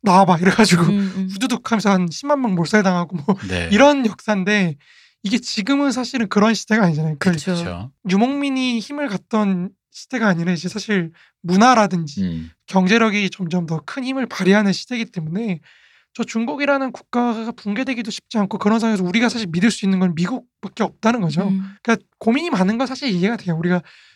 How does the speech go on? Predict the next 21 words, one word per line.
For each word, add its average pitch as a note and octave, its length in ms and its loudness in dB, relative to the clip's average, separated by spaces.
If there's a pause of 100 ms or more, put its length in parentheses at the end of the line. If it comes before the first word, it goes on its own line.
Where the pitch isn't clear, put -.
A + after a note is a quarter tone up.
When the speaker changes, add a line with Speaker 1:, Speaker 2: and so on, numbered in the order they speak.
(120)
Speaker 1:
중국한테 A#3 380 2
다시 F#3+ 520 2 (400)
"형님, A3 280 2 (480)
Speaker 2:
음. G#3+ 160 -2
Speaker 1:
다시 F#3+ 160 2
한 G#3+ 80 6
번만 F#3 220 4
<laughs> G#3 160 4
우리." F#3+ 380 4
이렇게 A#3 280 2
하기도 G#3 680 0 (480)
Speaker 2:
그럴 C4+ 140 -4
수도 - 200 -6
없고 G#3+ 140 -2
Speaker 1:
그럴 A#3+ 180 6
수도 C4 160 2
Speaker 2:
반중할 B3+ 120 6
Speaker 1:
없죠. A#3+ 160 2
Speaker 2:
수도 F3 120 4
없고요. F3 300 -2
Speaker 1:
그렇죠. F3+ 460 0